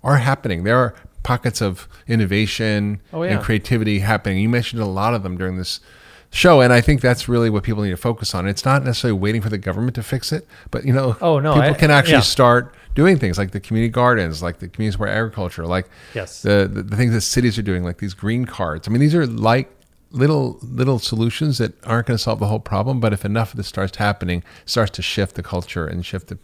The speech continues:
Speaker 1: the tr-,
Speaker 2: Yeah,
Speaker 1: the
Speaker 2: absolutely.
Speaker 1: trends.
Speaker 2: And I, and I don't think you're gonna legislate your way out of this, uh, problem. And I do
Speaker 1: Mm-hmm.
Speaker 2: think,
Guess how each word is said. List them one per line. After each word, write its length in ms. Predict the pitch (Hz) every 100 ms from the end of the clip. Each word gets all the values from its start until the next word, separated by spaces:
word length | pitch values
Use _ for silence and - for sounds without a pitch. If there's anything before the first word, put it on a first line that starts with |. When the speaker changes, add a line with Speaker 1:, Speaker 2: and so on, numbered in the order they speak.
| - - _
Speaker 1:
the 100 | 101
tr-, 240 | - -
Speaker 2:
Yeah, 120 | 147
Speaker 1:
the 60 | 156
Speaker 2:
absolutely. 420 | 160 - 165 139
Speaker 1:
trends. 20 | 113
Speaker 2:
And 100 | 131
I, 220 | 139 139
and 160 | 151
I 80 | 139
don't 180 | 139 165
think 120 | 139
you're 80 | 117
gonna 160 | 113 110
legislate 480 | 110 107 - 117 113
your 140 | 110 -
way 260 | 156 113
out 100 | 107
of 80 | 107
this, 200 | 104 - -
uh, 320 | 123 101 95 87 - -
problem. 500 | 117 98 98 110 135
And 160 | 131 110
I 100 | 113
do 200 | 120 131
Speaker 1:
Mm-hmm. 80 | 101
Speaker 2:
think, 240 | 127 113